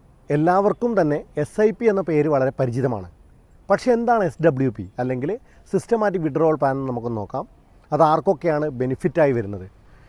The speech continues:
നമ്മൾ ഇൻവെസ്റ്റ് ചെയ്ത ഒരു ഇൻവെസ്റ്ററെ സംബന്ധിച്ചിടത്തോളം, ആ, അയാളുടെ തുക പൂർണ്ണമായോ അല്ലെങ്കിൽ ഭാഗികമായോ അയാൾക്ക് പിൻവലിക്കാനുള്ള എല്ലാ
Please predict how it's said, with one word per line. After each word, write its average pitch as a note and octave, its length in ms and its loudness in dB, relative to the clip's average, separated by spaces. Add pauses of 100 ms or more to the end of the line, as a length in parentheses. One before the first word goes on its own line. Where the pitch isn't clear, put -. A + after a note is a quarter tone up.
(340)
നമ്മൾ C4 240 6
ഇൻവെസ്റ്റ് A3+ 380 4
ചെയ്ത A#3+ 120 8
ഒരു G#3 180 6
ഇൻവെസ്റ്ററെ F#3 460 2
സംബന്ധിച്ചിടത്തോളം, C#3 840 -2 (540)
ആ, C#3+ 220 6
അയാളുടെ G#3 440 4
തുക D#3+ 400 2 (140)
പൂർണ്ണമായോ F3 720 2
അല്ലെങ്കിൽ E3 300 0
ഭാഗികമായോ D3 840 0
അയാൾക്ക് C#3 300 0
പിൻവലിക്കാനുള്ള D3 840 0
എല്ലാ D3+ 420 0